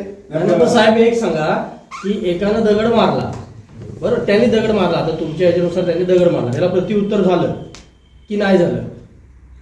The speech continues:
तुमच्या दृष्टीनं तुमच्याकडनं प्रत्युत्तर झालं की नाही?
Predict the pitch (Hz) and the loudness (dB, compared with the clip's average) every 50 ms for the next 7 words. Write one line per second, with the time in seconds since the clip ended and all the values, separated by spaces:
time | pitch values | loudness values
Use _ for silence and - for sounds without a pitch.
0 | - - - 185 180 170 - 214 214 190 190 185 - 220 190 190 220 208 - 175 | -20 -12 -6 -4 -4 0 0 0 2 2 2 0 0 -2 -2 -2 -2 -2 -4 -6
1 | 156 147 185 196 196 190 - - 202 180 - 180 208 208 - - 254 247 220 190 | -4 -2 0 0 2 2 0 0 0 -2 0 0 -2 -2 0 2 2 2 2 2
2 | 175 185 208 - 220 240 208 156 120 120 120 | 2 2 2 2 2 2 2 0 0 -2 -6